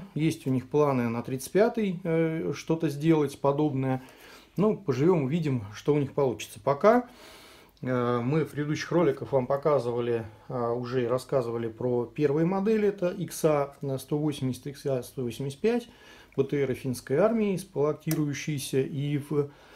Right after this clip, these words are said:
скандинавских странах, э, других. Э, сейчас расскажем про грузовичок, э, Сису А сорок пять, четыре на четыре. Полноприводный грузовик, который эксплуатируется в финской армии и используется также в международных миссиях,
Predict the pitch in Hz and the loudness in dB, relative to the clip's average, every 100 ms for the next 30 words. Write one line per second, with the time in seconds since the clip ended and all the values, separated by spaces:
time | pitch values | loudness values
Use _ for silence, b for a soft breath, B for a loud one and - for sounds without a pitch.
0 | B B - - 135 147 139 - - 156 | B B -10 -4 -2 0 -2 -4 -6 2
1 | 139 127 - 139 131 120 131 120 131 135 | 2 2 -2 0 0 0 -2 -2 -6 -6
2 | 135 - - B - 131 127 120 - 185 | -6 -8 -12 B -6 -2 -2 -4 0 0
3 | 196 147 135 185 190 143 - 156 131 120 | 2 0 2 2 2 0 -4 -4 -4 -6
4 | 127 147 208 220 - B B B B B | -6 -4 0 0 0 B B B B B
5 | B _ 117 117 120 120 120 120 120 110 | B _ -6 -4 -2 -2 -2 -4 -4 -8
6 | 107 - 180 165 131 131 139 127 - 131 | -10 -6 -6 -4 -6 -4 0 0 0 -4
7 | 135 208 233 240 - B B 123 - - | 0 2 4 2 -4 B B -8 -6 -2
8 | 151 135 127 - 214 233 214 208 B B | 0 0 -4 -2 2 2 2 -2 B B
9 | B B 139 131 131 151 135 117 120 120 | B B 0 0 0 0 0 0 -4 -4
10 | 123 151 226 240 135 127 156 139 - 127 | 0 2 2 0 -2 -4 -2 -4 0 0
11 | 139 190 160 131 127 - 143 - - 220 | 2 0 -2 -2 -8 -4 -6 -2 0 2
12 | 240 196 170 - 180 185 170 190 185 135 | 2 0 0 -4 -2 -2 0 2 2 2
13 | 123 127 156 151 127 120 107 127 131 156 | -6 -2 0 0 -2 -4 0 0 2 0
14 | 135 - 135 127 - 110 | -2 -2 -2 -2 -2 -6